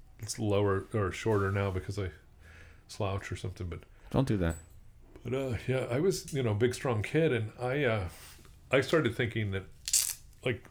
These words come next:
Speaker 1: it was my job to, uh, beat up the bullies for a while when I was a kid.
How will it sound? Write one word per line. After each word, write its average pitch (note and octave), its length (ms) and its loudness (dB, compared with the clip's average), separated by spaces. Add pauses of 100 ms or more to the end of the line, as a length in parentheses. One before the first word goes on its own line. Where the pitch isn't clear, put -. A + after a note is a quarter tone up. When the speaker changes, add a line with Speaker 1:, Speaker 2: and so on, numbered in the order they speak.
Speaker 1:
it A#2 60 6
was G#2+ 180 2
my A2+ 160 4
job G#2+ 360 2
to, F#2 280 -2
uh, F#2 140 -2 (1500)
beat A2 180 4
up G2+ 140 0
the F#2 80 -2
bullies E2+ 440 -2
for - 240 -8
a F2+ 60 -2
while F2 280 -4
when F#2 120 -4
I F#2 40 -2
was F2 140 -4
a E2 40 -10
kid. G2+ 300 -6